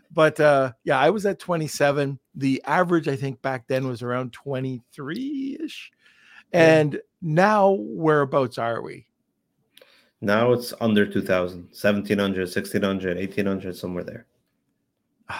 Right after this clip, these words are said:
Speaker 2: Back to the olden days.
Speaker 1: Back to the old, yeah, yeah.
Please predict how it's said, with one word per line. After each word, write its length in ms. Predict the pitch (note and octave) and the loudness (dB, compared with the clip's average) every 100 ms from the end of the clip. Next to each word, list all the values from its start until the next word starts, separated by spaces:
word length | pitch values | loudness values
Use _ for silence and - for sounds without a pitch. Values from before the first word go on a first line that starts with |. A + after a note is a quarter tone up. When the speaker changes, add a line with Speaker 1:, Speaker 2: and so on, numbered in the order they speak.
| - _ _ _ _ - | -14 _ _ _ _ 0
Speaker 2:
Back 180 | A#2 | 0
to 80 | A#2 | 2
the 100 | A2+ | 4
olden 280 | A2 G#2 G2+ | 4 4 2
days. 420 | G2 F#2 F2 - - | 0 0 -6 -14 -8
Speaker 1:
Back 320 | A#2 D#3 D#3 | 2 4 4
to 140 | E3 D3 | 0 0
the 240 | C#3 C3 | 2 2
old, 280 | B2 A2+ - | 2 0 0
yeah, 300 | C#3+ C3+ G#2+ - | 4 4 2 -6
yeah. 260 | A#2+ A2+ | -4 -4